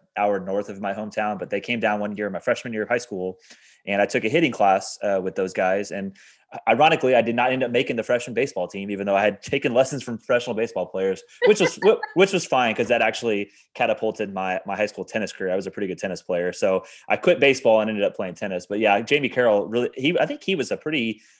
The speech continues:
Speaker 1: I, he may have started at second base for that World Series team that they had.
Speaker 2: Oh, yeah.
Speaker 1: So I didn't know. I, I
Speaker 2: Oh,
Speaker 1: only
Speaker 2: yeah.
Speaker 1: talked to him, only talked to him a couple times, and it was during that,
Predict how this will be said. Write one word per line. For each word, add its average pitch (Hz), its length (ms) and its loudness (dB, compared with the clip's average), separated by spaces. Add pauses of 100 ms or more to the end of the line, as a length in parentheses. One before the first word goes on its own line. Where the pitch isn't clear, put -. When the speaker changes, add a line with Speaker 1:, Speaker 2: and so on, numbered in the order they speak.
(140)
Speaker 1:
I, - 160 -6
he 135 120 -4
may 147 120 4
have 196 120 0
started 123 420 4
at 92 120 0
second 120 280 0
base 131 220 -2
for 104 120 -10
that 92 340 0
World 107 220 -2
Series 98 260 -6
team 101 200 -8
that 90 140 -6
they 98 100 0
had. 98 220 0
Speaker 2:
Oh, - 40 0
yeah. 262 140 0 (800)
Speaker 1:
So 92 340 -2 (420)
I 110 40 -2
didn't 113 140 2
know. 110 120 6
I, 117 100 6 (180)
I 120 140 0 (240)
Speaker 2:
Oh, 196 80 2
Speaker 1:
only 160 140 6
Speaker 2:
yeah. 123 60 4
Speaker 1:
talked 139 260 4
to 120 60 0
him, 110 300 0
only 131 160 0
talked 113 220 0
to 101 60 -6
him 101 120 -6
a 92 60 -4
couple 98 240 -4
times, 92 460 -6
and 113 140 -8
it 85 80 -2
was 95 100 -8
during 95 240 -2
that, 92 280 -2